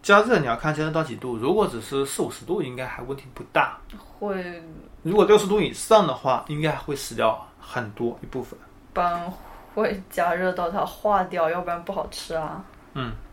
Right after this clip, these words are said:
Speaker 1: 那就没什么太大作用了。
Speaker 2: 对啊，就没有什么用。冷的奶酪好臭啊。
Speaker 1: 是的。
Speaker 2: 所以通过吃奶酪好像也能补充，但是会好难吃。
Speaker 1: 嗯。第二，泡菜、味噌、豆豉等发酵食品。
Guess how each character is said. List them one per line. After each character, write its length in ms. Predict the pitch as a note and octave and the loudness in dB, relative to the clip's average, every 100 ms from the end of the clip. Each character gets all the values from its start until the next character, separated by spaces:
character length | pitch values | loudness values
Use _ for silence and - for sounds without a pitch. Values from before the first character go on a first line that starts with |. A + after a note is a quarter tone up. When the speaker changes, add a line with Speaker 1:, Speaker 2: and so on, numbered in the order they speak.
| - - | -12 -4
Speaker 1:
那 100 | G#3+ | -2
就 120 | D#3 | 0
没 140 | C3+ | 0
什 100 | B2+ | -2
么 80 | A2 | -6
太 140 | - | -2
大 100 | A#2+ | -2
作 120 | A2+ A2+ | -2 -4
用 120 | G#2 | -8
了。 40 | - - | -14 -6
Speaker 2:
对 100 | F#3+ | -2
啊， 160 | E3+ D#3+ | 0 -2
就 120 | F3 | -4
没 120 | E3 | -8
有 120 | D#3 | -8
什 60 | E3+ | -10
么 100 | F3 | -12
用。 100 | D3+ G#3+ | -2 2
冷 140 | G3 | 2
的 80 | F#3 | 2
奶 260 | A#3 F3+ D#3+ | -4 -4 -6
酪 100 | D3 | -8
好 180 | - C#3+ | -8 -12
臭 300 | - - F#3+ | -12 -6 -4
啊。 100 | - - - - - | -4 -12 -18 -18 -14
Speaker 1:
是 180 | - D#3+ | -6 -2
的。 200 | C#3 A2+ - - - - - | -2 -4 -8 -20 -20 -20 -8
Speaker 2:
所 160 | - A#3 | 0 0
以 160 | G3 - - - | 0 -8 -18 -4
通 180 | C4 | -2
过 120 | C#4 C4+ | 0 0
吃 220 | - C#4 | -2 -2
奶 200 | A#3+ D#3+ | 0 4
酪 140 | G3 | 4
好 140 | G3+ D#3+ | 4 0
像 120 | F3+ | 0
也 320 | G3 E3 E3+ F#3 - - - - - - | 0 0 -2 -6 -14 -20 -20 -20 -20 -2
能 260 | A#3+ A#3+ A4 | 2 4 2
补 160 | C4+ | -2
充， 240 | F3+ C#4 B3+ | -2 0 4
但 100 | D#4+ | 4
是 80 | E4 | 4
会 120 | F4+ | 2
好 240 | - A3+ | 8 8
难 260 | G#3 G#3 A#3 | 8 2 0
吃。 280 | - C#4+ D4 - - - | 2 2 2 -2 -18 -16
Speaker 1:
嗯。 200 | B2+ A#2+ - - - - - - | -14 -16 -20 -20 -20 -20 -20 -4
第 120 | - A#3+ | 10 12
二， 200 | E3 - - - | 12 10 -4 2
泡 180 | - G#3+ | 12 12
菜、 380 | - G3+ C#3+ - - | 12 10 8 2 8
味 160 | G3+ | 8
噌、 280 | E3 F#3+ F#3+ - - | 10 6 4 -4 6
豆 180 | C4 G#3 | 10 10
豉 320 | - - C#3 | 8 2 2
等 220 | C#3+ B2 - | 2 -2 4
发 200 | E3+ F3+ | 6 8
酵 160 | G#3+ | 6
食 160 | D3+ - | 4 -2
品。 180 | B2+ | -10